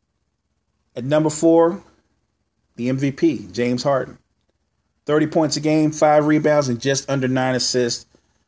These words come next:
What can I say about the beard? He's a beast off the dribble.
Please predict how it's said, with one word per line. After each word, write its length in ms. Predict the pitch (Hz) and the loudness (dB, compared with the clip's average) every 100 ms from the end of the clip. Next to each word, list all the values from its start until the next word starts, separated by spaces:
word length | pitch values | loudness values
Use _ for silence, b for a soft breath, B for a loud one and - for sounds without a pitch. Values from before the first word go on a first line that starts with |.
| _ | _
What 140 | 127 139 | -10 -4
can 120 | 160 | -2
I 40 | |
say 200 | 139 151 | 0 0
about 260 | 139 135 127 | 0 0 -2
the 60 | 123 | -2
beard? 440 | 135 127 101 - - | 0 0 0 -4 -12
He's 220 | 131 131 | -8 -4
a 80 | 110 | -4
beast 560 | 101 139 160 156 - - | -2 -2 -2 -4 -6 -4
off 260 | 131 127 | -4 -2
the 60 | 123 | -8
dribble. 520 | 110 123 117 101 85 | -6 0 0 -2 -8